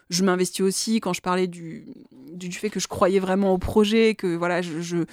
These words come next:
je m'investis beaucoup, euh, pour, euh, que ça marche parce que je, je trouve ça super que Radio U existe à Brest et je trouve ça génial que les radios associatives existent en général,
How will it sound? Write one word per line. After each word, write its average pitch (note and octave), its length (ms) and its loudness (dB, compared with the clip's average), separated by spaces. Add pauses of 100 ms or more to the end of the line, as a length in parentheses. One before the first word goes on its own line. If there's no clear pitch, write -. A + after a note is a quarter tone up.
(280)
je G#3 120 -4
m'investis F#3 400 2
beaucoup, G#3+ 460 2
euh, F3 480 2
pour, F#3+ 320 0
euh, D#3+ 100 2
que F3+ 140 -6
ça F3+ 160 0
marche G3+ 360 2
parce - 320 -4
que A3+ 420 2
je, F3 600 -2
je D#3 120 -8
trouve - 180 -14
ça F3 120 -2
super G#3+ 360 0
que F#3+ 100 -6
Radio F3 240 0
U F3 60 4
existe E3+ 320 -4
à D#3 80 0
Brest G#3 380 -2 (640)
et G3 80 2
je F#3 80 2
trouve - 120 -8
ça E3 120 0
génial G3 280 2
que F#3 100 -4
les E3+ 80 0
radios E3 220 0
associatives F3 480 -4
existent F3 380 -4
en E3 40 -2
général, E3+ 440 -2